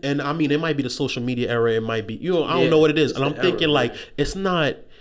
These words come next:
Speaker 1: that big of a deal. But then I had to stop and think, like, how many niggas
Speaker 2: They
Speaker 1: actually
Speaker 2: say
Speaker 1: done
Speaker 2: that.
Speaker 1: that?
Speaker 2: Right.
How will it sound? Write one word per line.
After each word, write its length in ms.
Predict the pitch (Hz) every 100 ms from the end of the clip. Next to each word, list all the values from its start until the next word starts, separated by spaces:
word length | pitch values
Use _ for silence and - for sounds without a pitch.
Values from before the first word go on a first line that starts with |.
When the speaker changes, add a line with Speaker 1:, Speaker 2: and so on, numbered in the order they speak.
| - - - -
Speaker 1:
that 400 | 185 175 139 -
big 160 | 196 180
of 80 | 147
a 60 | 131
deal. 680 | - - 311 302 131 95 -
But 320 | - 147 151
then 140 | 156 180
I 60 |
had 160 | 175 180
to 40 |
stop 260 | 151 - 156
and 120 | 147
think, 200 | 147 160
like, 240 | 120 107 104
how 180 | 160 160
many 160 | 147
niggas 680 | 139 147 135 123 117 113 - -
Speaker 2:
They 80 | 110
Speaker 1:
actually 300 | 104 107 151
Speaker 2:
say 40 |
Speaker 1:
done 200 | 160 135
Speaker 2:
that. 180 | 95 82
Speaker 1:
that? 100 | -
Speaker 2:
Right. 480 | 135 180 175 113 -